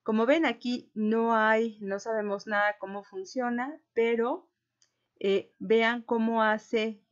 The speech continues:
esta referencia, la generación de un paquete de cálculos de servicio y luego el puerto, y con el puerto manda llamar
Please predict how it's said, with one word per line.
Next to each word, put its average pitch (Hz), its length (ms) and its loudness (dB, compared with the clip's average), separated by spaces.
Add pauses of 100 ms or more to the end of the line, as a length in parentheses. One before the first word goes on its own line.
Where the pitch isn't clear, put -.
esta 190 680 0
referencia, 208 920 -4
la 180 140 -6
generación 185 680 -6
de 185 80 -8
un 175 100 -12
paquete 208 640 -6
de 160 240 -10
cálculos 190 600 -8
de 156 100 -12
servicio 208 840 -10 (540)
y 196 120 -4
luego 208 600 2
el 165 220 -2
puerto, 226 760 -2 (320)
y 220 160 -8
con 233 220 0
el 262 220 -4
puerto 233 680 0 (160)
manda 196 360 0
llamar 208 560 -2